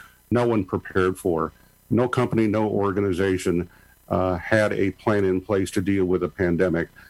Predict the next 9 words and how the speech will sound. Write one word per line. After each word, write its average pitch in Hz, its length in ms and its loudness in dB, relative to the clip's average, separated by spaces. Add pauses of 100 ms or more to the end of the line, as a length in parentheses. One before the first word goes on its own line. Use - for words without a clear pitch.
(220)
It's 104 160 0
rare 131 300 2
enough 113 440 -2 (100)
that 92 300 0
a 87 60 -4
company 101 460 0
would 87 180 2
have 87 340 -2
a 85 280 0